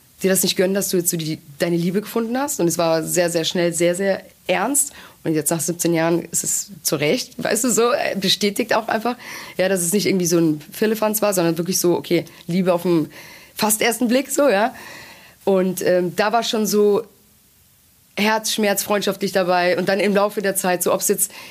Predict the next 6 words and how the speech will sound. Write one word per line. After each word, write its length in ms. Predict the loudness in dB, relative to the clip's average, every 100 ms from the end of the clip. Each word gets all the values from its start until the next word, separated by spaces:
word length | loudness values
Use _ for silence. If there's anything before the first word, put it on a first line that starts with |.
| -4
irgendwelche 800 | -2 2 0 2 2 4 2 0
so 220 | 0 0
Freunde 400 | 0 0 2 2
waren, 240 | 2 0 0
die 340 | 0 0 2
einfach 320 | 0 -2 -6